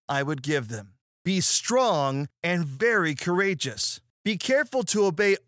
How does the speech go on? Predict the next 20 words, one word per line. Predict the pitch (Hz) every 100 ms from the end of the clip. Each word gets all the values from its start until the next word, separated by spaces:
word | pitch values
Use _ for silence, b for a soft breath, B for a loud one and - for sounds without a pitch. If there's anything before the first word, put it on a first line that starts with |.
| -
all | 202 247
the | 254
instructions | 277 - 202 175 - 180 170 143
Moses | 151 156 147 143
gave | - 190 165
you. | 131 117 - _ -
Do | 233 262
not | 262 233 170
deviate | 214 247 226 202 147
from | - 139
them, | 117 117 104 _
turning | - 202 196
either | 190 202
to | 180 165
the | 156
right | 156 208 233 214 - _ -
or | 175
to | 165
the | 170
left. | 160 143 110 -